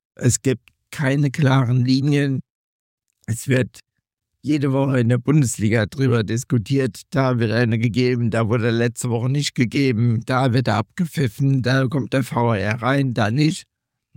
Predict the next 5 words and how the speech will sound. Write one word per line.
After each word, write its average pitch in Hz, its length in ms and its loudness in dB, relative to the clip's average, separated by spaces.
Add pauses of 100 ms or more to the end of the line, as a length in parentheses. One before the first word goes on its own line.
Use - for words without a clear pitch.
(840)
Ähm, 127 480 0 (880)
verstehe - 340 2
ich 113 200 -2
nicht. - 220 -6 (380)
Gut, 131 240 -2